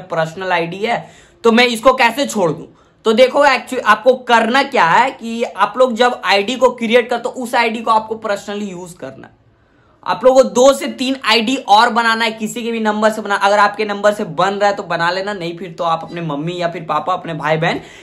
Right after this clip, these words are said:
किसी का भी नंबर से आप अपना आईडी या मतलब आईडी बना लेना, ठीक है। और आप लोग को ऐसे करना है, दो से तीन आईडी बना लेना है। दो से तीन आईडी बनाने के बाद अब आप लोगों को क्या करना है गाइस, अब आप लोगों को उसमें सब आईडी में दस से बारह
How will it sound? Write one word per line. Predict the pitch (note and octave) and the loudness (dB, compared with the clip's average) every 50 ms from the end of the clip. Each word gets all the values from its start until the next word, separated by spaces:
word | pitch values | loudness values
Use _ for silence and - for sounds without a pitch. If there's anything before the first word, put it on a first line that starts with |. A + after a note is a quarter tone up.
| - _ | -10 _
किसी | - C#4+ B3 - E4 | -2 -2 0 0 0
का | D4 D#4 D4 | 2 2 2
भी | D4 C#4 | 2 0
नंबर | C#4 C#4 C4+ C#4 D4 C#4 | -2 0 2 2 2 2
से | C#4+ - - | 2 -2 -6
आप | - - A#3 B3+ C4+ C4 C#4 | -2 2 2 2 4 2 0
अपना | C4+ C4+ - C4+ C4+ - - | -2 -2 0 -2 0 2 2
आईडी | A3 A3 A3+ A3+ G#3+ C4+ C#4 C4 B3+ | 2 2 2 0 -2 -4 -4 -2 0
या | B3 A#3+ A#3+ A#3 - G#3+ | 2 2 2 0 -2 -2
मतलब | G#3+ A3 - F4+ - - | -2 -2 -2 0 0 0
आईडी | A3 G#3+ G3+ G3+ A3 | 0 0 0 -2 -2
बना | G3 G3 F#3 E3+ E3 | -2 -2 -2 -2 -4
लेना, | D#3 D#3 D3 D3+ | -4 -6 -8 -8
ठीक | D#3 F3+ C4 B3 A3 | -8 -6 -4 -2 -2
है। | E3 - - - - - - - | -2 -4 -6 -10 -20 -20 -6 0
और | - A3 A#3+ | 2 4 4
आप | A#3 A#3+ A#3+ | 4 4 2
लोग | C#4 C4+ | 2 2
को | C#4 | 4
ऐसे | C4 B3+ B3 D4+ C#4+ | 2 2 0 0 0
करना | C#4 C#4 C4+ C4+ C#4 D4 | 0 2 0 2 2 0
है, | D4 - | 0 0
दो | G3 A#3 A#3+ C4 C4+ | 2 4 4 4 4
से | C4+ D4 C#4 | 4 0 -6
तीन | - - C4 B3 C4 C4+ C4 - | -8 -8 -6 -6 -6 -6 -6 -4
आईडी | G#3 A3 A3 G#3 C4 C4 | -2 -2 -2 -2 -2 0
बना | G#3+ A3 G3+ F#3+ F#3+ G#3 | 0 0 2 2 2 2
लेना | A3 A#3 A#3 B3 B3+ | 0 0 0 0 0
है। | B3 A3+ F3+ | -2 0 0
दो | G#3+ A3 A3 | -2 -2 -2
से | B3 A#3 | -4 -6
तीन | A3 - A#3 A3+ | -8 -8 -4 -2
आईडी | G#3+ G#3 G#3 G#3 G#3 | -2 -2 -2 -4 -4
बनाने | F3 F3 F3 F3 F3+ G3 G#3+ A3+ A3 | -4 -2 -2 0 -2 -2 -2 -6 -6
के | A3 F#3 | -6 -4
बाद | E3+ E3 F3+ G3 - - - - | 0 0 2 0 0 -4 -2 0
अब | G#3 A3+ A#3 | 2 4 4
आप | A3 A3 - G#3 | 2 2 0 0
लोगों | G#3+ G3+ G3 G3 | -2 -2 -2 -2
को | G3 | -4
क्या | F#3+ E3+ D#3+ | -6 -6 -6
करना | D#3+ D#3+ D#3+ E3+ F3+ | -4 -6 -6 -4 -6
है | F#3+ F#3+ - - - - - - | -6 -6 -8 -14 -20 -20 -4 0
गाइस, | F#3+ A3+ B3+ A#3 - - | 0 0 0 -2 -6 -6
अब | - - A3+ A#3+ B3 | 0 2 2 4 4
आप | A#3+ B3 A#3+ | 2 0 0
लोगों | B3 A#3+ A3+ A#3+ | -2 0 0 0
को | A#3 | 0
उसमें | A3 A3+ B3 A3 | 0 -2 -6 -8
सब | A3 - - A#3 A#3 A#3+ - - - | -8 -6 -2 0 0 2 0 -2 -2
आईडी | F#3+ G3+ G3+ G3+ G#3+ | -2 -2 -2 -2 -4
में | A3 A#3 G#3+ F3 D#3+ | -6 -6 -6 -6 -2
दस | E3+ F#3+ G#3 G#3 - | -2 -2 -2 -2 -4
से | A3 G3+ | -8 -4
बारह | E3 E3 D#3+ E3+ F#3 | -2 0 2 2 2